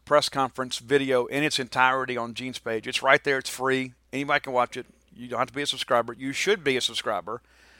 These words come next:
And what are you doing with your life if you're not? 'Cause I'll tell you this, if, if you were a subscriber, uh, you would have known about these, uh, commitments coming, and we'll get into that a little bit later. You know, Paul Jones and I both, Paul's had to carry a little bit more of the weight this year, uh, with the team having this elongated run and, and, uh,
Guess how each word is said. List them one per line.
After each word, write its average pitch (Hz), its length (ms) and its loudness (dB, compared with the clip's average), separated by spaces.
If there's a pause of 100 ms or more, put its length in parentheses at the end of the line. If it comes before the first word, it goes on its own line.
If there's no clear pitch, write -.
(340)
And 123 120 -6
what 147 160 4
are - 20 0
you 147 100 -6
doing 143 220 0
with 139 100 -2
your 123 120 -2
life 131 220 2
if 127 140 -10
you're 123 80 -4
not? 123 320 2
'Cause 127 140 -4
I'll 127 100 2
tell 156 120 2
you 143 80 4
this, 139 180 0
if, 139 160 -12
if 147 180 -8
you 143 100 -8
were 143 200 0
a 165 40 -4
subscriber, 120 580 0 (520)
uh, 120 240 0
you 123 160 -10
would 143 140 0
have 117 100 -6
known 127 220 -2
about 120 240 2
these, 123 240 -6
uh, 110 220 0 (220)
commitments 139 440 -2
coming, 113 360 -6 (100)
and 135 100 -12
we'll 147 80 -4
get 147 100 -2
into 131 80 -4
that 123 60 0
a 113 80 -6
little 113 100 -12
bit - 20 -16
later. 107 300 -4 (320)
You 113 100 -14
know, 110 100 -16 (100)
Paul 135 160 -2
Jones 131 260 -4
and 127 100 -4
I 123 60 2
both, 127 240 0
Paul's 139 280 2
had 131 100 0
to 117 80 -10
carry 131 180 0
a 123 40 -2
little 123 100 -10
bit 123 180 -8
more 127 160 -2
of 117 40 -4
the 117 60 -4
weight 135 280 0
this - 200 -4
year, 120 240 -4 (460)
uh, 113 220 -2
with 120 140 -10
the 120 40 -8
team 131 240 -4
having 123 240 0
this 120 140 -6
elongated 120 520 -2
run 123 280 0
and, 117 180 -8
and, 117 180 -10
uh, 113 220 2